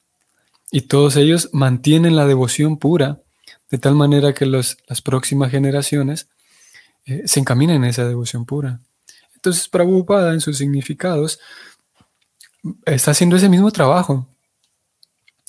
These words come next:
Ese es el objetivo de, de los escritos de Srila Prabhupada, que uno pueda cultivar una devoción pura, porque como ya dijimos,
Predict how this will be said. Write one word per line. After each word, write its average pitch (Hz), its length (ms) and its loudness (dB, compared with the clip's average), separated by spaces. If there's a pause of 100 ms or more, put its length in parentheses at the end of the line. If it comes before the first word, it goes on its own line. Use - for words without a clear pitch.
(140)
Ese 175 300 2
es 165 120 2
el 160 120 2
objetivo 143 760 0 (680)
de, 127 760 0
de 135 180 0
los 131 200 0
escritos 147 480 0
de 131 100 -2
Srila 139 280 -2
Prabhupada, 127 580 -4 (680)
que 135 100 -2
uno 143 240 2
pueda 147 240 4
cultivar 139 480 2
una 147 200 2
devoción 127 600 -2
pura, 127 520 0 (920)
porque 160 260 -4
como 120 240 -2
ya 107 100 -4
dijimos, 123 520 -4